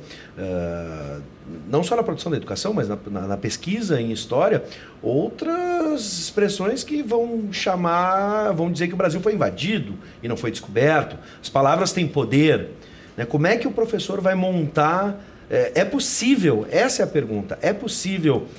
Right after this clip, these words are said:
ensinar sem ideologia? Vou pegar outra, outro tema bem latente hoje nas redes sociais, né? Ah, vamos pegar as ciências.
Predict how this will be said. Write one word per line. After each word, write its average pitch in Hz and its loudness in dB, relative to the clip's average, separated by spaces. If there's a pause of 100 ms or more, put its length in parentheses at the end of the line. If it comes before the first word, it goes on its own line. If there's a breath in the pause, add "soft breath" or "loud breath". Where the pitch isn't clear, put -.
ensinar 139 2
sem 160 0
ideologia? 120 0 (300 loud breath)
Vou - -14
pegar 170 4
outra, 233 6
outro 202 2
tema 196 2
bem 185 4
latente 196 2
hoje 170 2
nas 156 -2
redes 151 0
sociais, 131 -2 (400 loud breath)
né? 143 2
Ah, 117 4
vamos 123 -6
pegar 151 2
as 147 2
ciências. 156 0